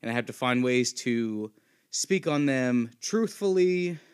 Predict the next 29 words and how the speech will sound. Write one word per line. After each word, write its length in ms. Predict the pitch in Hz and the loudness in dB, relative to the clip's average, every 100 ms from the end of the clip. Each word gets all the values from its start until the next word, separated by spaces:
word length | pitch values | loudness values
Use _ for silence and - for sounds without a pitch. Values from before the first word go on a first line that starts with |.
| - | -20
but 480 | 113 110 120 117 117 | -10 0 2 2 -2
in 180 | - 143 | -4 -2
the 60 | 135 | -2
proper 460 | - 143 135 131 | -2 -4 -2 -4
light, 360 | 120 127 135 139 | -4 -2 -2 -4
in 120 | 123 | -4
the 60 | 120 | -8
proper 380 | - 123 123 113 | -6 -8 -6 -8
way, 600 | 107 127 135 135 131 131 _ _ _ _ _ | -4 -2 0 0 -2 -6 _ _ _ _ _
uh, 380 | - 104 101 104 | -6 -4 -4 -8
the 160 | 101 104 | -8 -8
tonality, 720 | - 123 120 123 127 123 131 | -4 -2 0 2 0 -2 -2
the 80 | 117 | -2
medium 420 | 110 123 127 123 | -2 0 0 0
for 160 | 120 113 | -2 -2
which 300 | 120 120 107 | -2 -2 -6
I 160 | 95 | -10
express, 800 | 95 - - 143 147 147 - - _ _ _ _ _ _ | -12 -12 -8 -4 -2 -2 -4 -8 _ _ _ _ _ _
um, 560 | 110 110 107 104 104 107 - _ - | -8 -6 -6 -8 -10 -14 -20 _ -6
but 100 | 147 | -4
just 180 | 185 - | -2 -4
the 80 | |
quality 760 | 180 - 214 233 208 175 170 160 127 | -6 2 4 6 4 4 4 2 2
and, 420 | 143 139 143 - | 2 4 2 2
and 240 | 139 139 | 2 2
I 80 | 135 | 2
guess 320 | 131 139 131 | 2 0 0
truly 480 | - - 170 165 151 | -4 -2 0 2 0
the, 560 | 135 139 131 127 127 | 0 0 0 0 -2